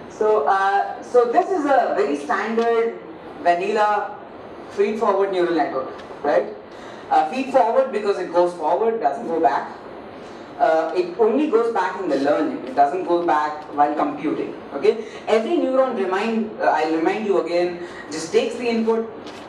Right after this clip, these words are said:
cl-, clumps them down. That means it adds them, gives them to a non-, nonlinearity. Sometimes, sometimes it doesn't, and then passes on.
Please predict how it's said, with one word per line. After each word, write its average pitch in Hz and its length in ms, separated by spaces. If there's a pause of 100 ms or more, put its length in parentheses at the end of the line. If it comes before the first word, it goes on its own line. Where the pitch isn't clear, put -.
(840)
cl-, 151 300
clumps 240 300
them 240 160
down. 190 240
That 156 120
means 160 160
it 160 180
adds 175 300
them, 277 440 (440)
gives - 240
them 254 160
to 226 140
a 190 60
non-, 180 500
nonlinearity. 165 800
Sometimes, 208 500
sometimes 151 360
it 139 40
doesn't, 127 380 (840)
and 175 180
then 180 140
passes 139 320
on. - 260